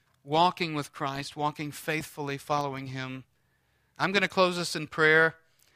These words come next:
and I wanna invite you this morning just to spend some time in personal prayer, reflecting upon your own walk with the Lord,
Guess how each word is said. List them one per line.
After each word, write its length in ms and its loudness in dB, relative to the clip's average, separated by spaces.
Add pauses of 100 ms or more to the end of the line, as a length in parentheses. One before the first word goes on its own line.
(220)
and 120 2
I 120 8
wanna 180 2
invite 420 2
you 120 -6
this 240 -6
morning 340 -4
just 300 -8
to 100 -10
spend 380 -6
some 200 -8
time 380 2
in 160 -4 (760)
personal 480 -2
prayer, 360 -2
reflecting 880 -4 (760)
upon 360 0
your 200 -2
own 260 -2
walk 380 2
with 140 -8
the 100 -6
Lord, 560 -2